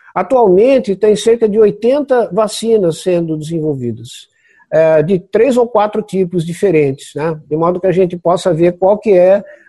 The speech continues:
a realmente que vai funcionar pra criar imunidade, eh, no nosso corpo. Eh, nós não vamos tomar um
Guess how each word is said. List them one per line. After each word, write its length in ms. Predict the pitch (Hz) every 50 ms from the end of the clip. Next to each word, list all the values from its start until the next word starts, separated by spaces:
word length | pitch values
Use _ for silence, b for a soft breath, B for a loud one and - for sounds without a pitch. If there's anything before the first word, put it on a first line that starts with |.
| B
a 100 | - 160
realmente 440 | 170 202 214 196 185 175 190 185 185
que 80 | - 175
vai 180 | 175 175 190
funcionar 680 | 180 - 202 175 - - 202 165 151 160 175 180 180 180 180
pra 240 | 190 180 180 180
criar 460 | 180 180 196 214 214 185 170 175 185 202
imunidade, 880 | 202 202 202 208 208 202 165 156 156 156 165 170 170 180 208 208 208 - _ _ _ _ _ _
eh, 440 | 147 151 156 160 160 160 160 156 156
no 120 | 160 165 165
nosso 300 | 165 175 170 - - - _
corpo. 440 | 180 165 151 139 127 - - 123 - _ _ _ _ _ _
Eh, 240 | - 143 151 151 147 147
nós 180 | 180 208 240
não 80 | 285 294
vamos 220 | 262 269 277 -
tomar 240 | - 196 175 180 175
um 80 | 165